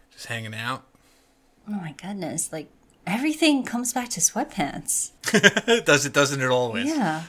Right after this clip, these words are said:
Speaker 2: Um, I mean, I think I was looking at Spectre's, like, if, if she were to have a fashion
Speaker 1: Oh.
Speaker 2: line, I think Spectre has a cool aesthetic of being very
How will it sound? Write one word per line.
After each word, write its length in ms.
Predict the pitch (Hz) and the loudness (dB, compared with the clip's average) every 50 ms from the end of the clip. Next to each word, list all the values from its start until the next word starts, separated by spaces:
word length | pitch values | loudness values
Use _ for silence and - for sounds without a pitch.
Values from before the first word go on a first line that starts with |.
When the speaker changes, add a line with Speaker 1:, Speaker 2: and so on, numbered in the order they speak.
| - - - - 143 - - | -16 -20 -20 -20 -12 -6 -4
Speaker 2:
Um, 600 | 190 196 202 196 196 196 196 196 - 185 - - _ _ _ - - - - - - _ _ _ _ _ _ _ _ _ - | -4 -2 -2 -4 -4 -4 -6 -8 -8 -10 -12 -14 _ _ _ -20 -20 -20 -20 -20 -20 _ _ _ _ _ _ _ _ _ -2
I 80 | 202 | 0
mean, 160 | 214 233 233 233 | 2 2 2 0
I 100 | 226 214 | -2 -2
think 580 | 214 - 269 302 330 320 - - - - - - _ _ _ - | -2 0 0 0 0 -2 -6 -16 -16 -16 -18 -20 _ _ _ -6
I 80 | 175 180 | -4 -2
was 180 | 190 190 190 196 | -2 -2 -2 -2
looking 260 | 202 208 - 240 240 | -4 -4 -2 -2 0
at 180 | 233 190 - | 0 0 0
Spectre's, 1000 | - - - 165 160 - - - 220 226 226 226 226 - - - - - - - _ _ _ _ _ _ _ _ _ _ - | 0 0 0 0 -4 -4 -4 -4 -4 -2 -4 -4 -4 -2 0 0 0 0 -2 -8 _ _ _ _ _ _ _ _ _ _ -10
like, 180 | 170 151 151 - - | -10 -10 -10 -10 -8
if, 180 | - 165 147 - - | -8 -8 -8 -6 -8
if 60 | 165 | -6
she 260 | - - - 180 180 | -6 -4 -4 -4 -6
were 240 | 185 185 185 170 170 | -4 -4 -4 -6 -6
to 140 | - - 185 | -6 -4 -2
have 160 | 165 170 170 | 0 0 -2
a 60 | 165 160 | -2 -4
fashion 440 | - 165 151 160 - - - 196 196 | -2 -2 -2 -2 -2 -2 -2 -2 -2
Speaker 1:
Oh. 20 | 202 | -2
Speaker 2:
line, 300 | 202 208 220 226 240 240 - - _ - | -4 -4 -4 -4 -4 -6 -8 -12 _ -6
I 100 | - 175 | -4 -4
think 240 | 170 - 190 180 - | -4 -4 -4 -4 -2
Spectre 440 | - - - 165 165 - - 185 180 | -4 -4 -4 -4 -8 -8 -8 -6 -4
has 200 | 165 170 170 170 | -4 -4 -4 -4
a 40 | 170 | -6
cool 340 | - - - 165 160 165 160 | -8 -8 -8 -6 -6 -4 -4
aesthetic 500 | 156 - - - 156 156 170 175 - - | -4 -4 -4 -4 -4 -6 -6 -8 -6 -6
of 160 | 165 156 156 - | -6 -6 -4 -6
being 260 | 165 160 156 160 156 | -8 -6 -6 -8 -6
very 680 | 170 165 160 160 160 160 156 156 156 160 160 170 170 | -6 -6 -4 -4 -6 -6 -8 -8 -10 -12 -14 -16 -18